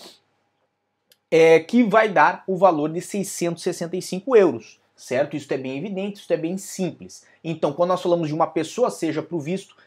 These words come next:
seja para a sua primeira residência, ela tem que comprovar que tem aí disponível, pelo menos por mês, um salário mínimo português. Agora, quando nós falamos do segundo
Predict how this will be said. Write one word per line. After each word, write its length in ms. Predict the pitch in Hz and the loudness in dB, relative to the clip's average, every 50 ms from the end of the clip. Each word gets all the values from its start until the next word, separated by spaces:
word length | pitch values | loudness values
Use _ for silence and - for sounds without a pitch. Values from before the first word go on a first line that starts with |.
| _ _ | _ _
seja 560 | - - - 196 196 208 208 208 - 160 147 | -16 -6 0 2 4 6 6 6 6 4 0
para 220 | - - 156 151 | 0 2 2 2
a 40 | 143 | 0
sua 320 | 139 - - 175 180 175 - | -2 -6 -8 -4 -2 -2 -2
primeira 420 | - - 143 135 131 127 127 127 | -2 -4 -10 -8 -4 -2 -2 -2
residência, 720 | 123 147 151 165 202 175 147 147 147 147 - - 156 - _ _ _ - | -2 -2 -4 -4 -6 -6 -4 -4 -6 -6 -8 -10 -12 -12 _ _ _ -2
ela 180 | 143 143 151 151 | 0 2 2 2
tem 160 | - 139 139 | 0 -4 -10
que 100 | - 147 | -10 -10
comprovar 640 | - 160 151 147 156 160 - 120 117 120 117 - | -10 -10 -8 -4 -4 -2 0 2 2 2 0 -4
que 160 | - - 196 | -6 -6 -6
tem 300 | 196 - - 165 156 151 | -6 -6 -8 -10 -6 -6
aí 260 | 143 139 147 151 156 _ _ _ _ | -4 -4 -4 -6 -6 _ _ _ _
disponível, 1300 | - 143 151 240 302 311 - - - _ - 240 220 196 170 151 143 139 127 123 131 156 185 - - - _ _ _ _ _ _ _ | -10 -4 0 0 0 0 -2 -6 -10 _ -2 -2 -2 0 -2 -2 -2 -4 -4 -2 0 2 2 2 0 -4 _ _ _ _ _ _ _
pelo 420 | - 254 262 262 262 240 220 214 214 | 0 4 4 4 4 4 4 2 2
menos 800 | 190 170 147 135 127 127 127 135 156 202 247 - - - _ _ _ _ _ _ | 0 -2 -4 -4 -4 -4 -6 -6 -6 -8 -8 -10 -14 -20 _ _ _ _ _ _
por 380 | - 254 254 240 202 160 139 127 | 4 6 6 6 4 2 -2 -4
mês, 840 | 120 117 113 117 117 120 123 151 196 202 - - - - - _ _ _ _ _ _ _ _ _ _ - | -4 -4 -4 -4 -2 -2 -2 -2 -2 -4 -6 -12 -16 -18 -20 _ _ _ _ _ _ _ _ _ _ 0
um 280 | 208 202 202 202 196 196 | 2 4 4 2 0 -4
salário 540 | - - - - 196 185 170 156 147 151 160 | -10 -8 -2 2 2 4 6 6 4 4 2
mínimo 520 | 160 135 123 120 120 120 123 123 127 127 _ _ _ _ _ _ _ - | -4 -4 -4 -4 -4 -4 -6 -6 -8 -10 _ _ _ _ _ _ _ 2
português. 880 | 165 165 156 160 160 - 196 156 117 98 85 - - - - - _ _ _ _ _ - | 2 4 2 2 -4 -6 -10 -8 -8 -8 -10 -10 -14 -16 -18 -18 _ _ _ _ _ 2
Agora, 420 | - 262 262 220 196 180 156 127 123 | 4 4 6 8 8 8 8 8 6
quando 280 | - - 240 262 269 | 4 2 2 4 4
nós 200 | 254 254 254 247 | 0 -2 -2 -2
falamos 360 | - 247 220 208 208 202 175 160 | -2 0 2 2 2 0 -4 -4
do 160 | 175 254 254 | -4 -6 -6
segundo 1040 | - - - - 254 247 202 180 214 254 269 262 254 233 185 151 131 113 104 95 | -6 -8 -8 -6 -4 -4 -4 -4 -4 -2 -2 -2 -2 -2 -4 -4 -6 -8 -10 -12